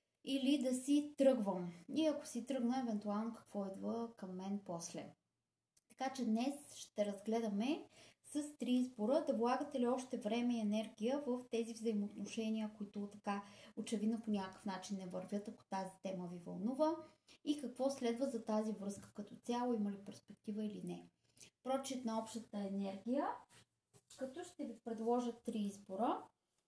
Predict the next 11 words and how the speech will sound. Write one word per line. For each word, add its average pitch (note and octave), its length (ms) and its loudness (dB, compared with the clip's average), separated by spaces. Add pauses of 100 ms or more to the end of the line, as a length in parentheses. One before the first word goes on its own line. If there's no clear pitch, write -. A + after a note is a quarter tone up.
(140)
Избор B3 320 0
номер A#3+ 340 6
едно G#3 300 2
е F#3+ 40 -4
дърво. F#3 640 -2 (3000)
Избор A#3+ 320 -4
номер G#3+ 360 2 (160)
две G3+ 140 0
е G3 320 -4 (140)
три G#3 120 -2
лаленца. F#3 720 -4